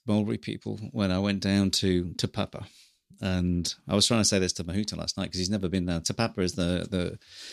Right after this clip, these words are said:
the father museum for New Zealand. It, it's down in Wellington in the capital.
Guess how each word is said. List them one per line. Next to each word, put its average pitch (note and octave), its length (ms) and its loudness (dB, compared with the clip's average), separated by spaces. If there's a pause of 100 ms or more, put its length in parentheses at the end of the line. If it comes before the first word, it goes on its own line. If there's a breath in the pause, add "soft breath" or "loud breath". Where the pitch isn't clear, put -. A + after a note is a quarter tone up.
(560 loud breath)
the A2 80 2
father C3 360 8
museum G2+ 520 8
for - 340 -4
New G2 180 4
Zealand. F2 420 2
It, F#2+ 140 -4
it's F2+ 280 2
down G#2 160 2
in F2 80 4
Wellington E2+ 340 0
in D#2 80 0
the D#2+ 60 -2
capital. F2 420 -4